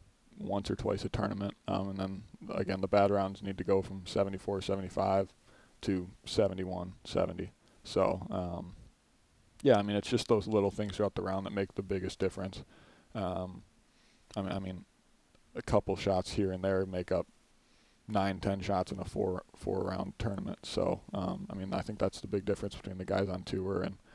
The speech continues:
you know, maybe us college players, is that they're just saving the little shots and the little strokes here and there.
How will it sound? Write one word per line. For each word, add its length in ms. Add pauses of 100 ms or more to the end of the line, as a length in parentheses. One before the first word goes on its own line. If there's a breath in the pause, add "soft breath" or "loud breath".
(260 soft breath)
you 80
know, 80
maybe 220
us 120
college 340
players, 320
is 100
that 160 (400 soft breath)
they're 140
just 200
saving 360
the 60
little 280
shots 400
and 80
the 80
little 260
strokes 440
here 180
and 120
there. 300